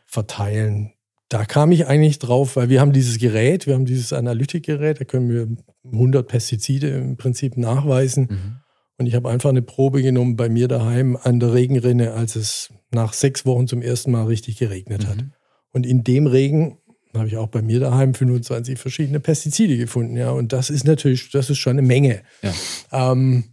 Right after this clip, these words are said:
Speaker 1: und das war eigentlich so die, die Idee, das jetzt mal eben zu gucken, was passiert da zum Beispiel in Annweiler im Vergleich zu Landau, im Vergleich
Speaker 2: Mhm.
Speaker 1: zu Germersheim oder sowas.
Speaker 2: Mhm.
Speaker 1: Gibt's da irgendwelche Muster?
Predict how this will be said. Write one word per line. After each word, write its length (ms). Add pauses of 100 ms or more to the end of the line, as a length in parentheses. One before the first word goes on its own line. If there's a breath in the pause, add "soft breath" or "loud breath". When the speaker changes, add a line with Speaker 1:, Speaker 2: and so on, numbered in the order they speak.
(480)
Speaker 1:
und 500
das 320
war 260
eigentlich 260
so 220
die, 400 (600)
die 140
Idee, 360
das 180
jetzt 220
mal 240
eben 220
zu 120
gucken, 360
was 140
passiert 360
da 80
zum 140
Beispiel 320
in 180
Annweiler 560
im 140
Vergleich 400
zu 100
Landau, 500
im 140
Vergleich 440
Speaker 2:
Mhm. 40
Speaker 1:
zu 420
Germersheim 680
oder 160
sowas. 220
Speaker 2:
Mhm. 20
Speaker 1:
Gibt's 240
da 120
irgendwelche 360
Muster? 420